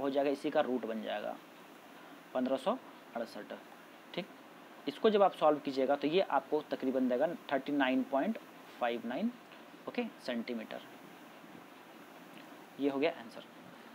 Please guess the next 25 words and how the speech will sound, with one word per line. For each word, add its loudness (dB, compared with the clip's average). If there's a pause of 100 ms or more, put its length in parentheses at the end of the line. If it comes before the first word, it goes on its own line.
(640)
अब 10
ये 6
वाला 10
जो 6
term 8
था, -6 (140)
ये 4
वाला, 2 (120)
इसका 4
जो 2
square 10
root 4
जो 2
निकाले 2
हैं, -8 (300)
ये 6 (120)
आपको 4 (240)
भाग 10
विधि 4
से -2
निकालना -2
है, -12 (640)
ठीक। 4 (420)
स्क्वायर 8 (1300)
root 8